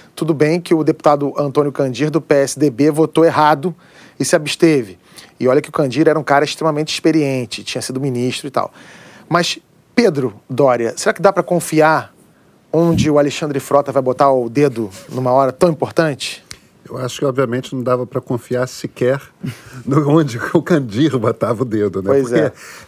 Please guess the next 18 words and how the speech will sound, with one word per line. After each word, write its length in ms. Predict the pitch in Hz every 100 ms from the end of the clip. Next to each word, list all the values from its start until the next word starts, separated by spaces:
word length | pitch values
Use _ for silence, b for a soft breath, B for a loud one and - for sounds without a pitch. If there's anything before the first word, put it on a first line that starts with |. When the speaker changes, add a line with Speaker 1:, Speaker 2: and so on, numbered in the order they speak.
| -
Speaker 2:
há 160 | 147
uma 160 | 175 165
certa 380 | - 165 160 151
polêmica 560 | 160 139 143 147 143
se 120 | 135 147
ele 80 | 135
votou 300 | 131 131 143
de 100 | 131
fato 360 | - 120 -
errado 340 | 107 113 113 120
com 120 | 110
toda 180 | 120 117
a 40 |
experiência 560 | - 107 104 104 - 117
que, 840 | - 110 107 101 92 90 90 -
que 60 | 117
ele 140 | 131
tinha. 400 | - 107 95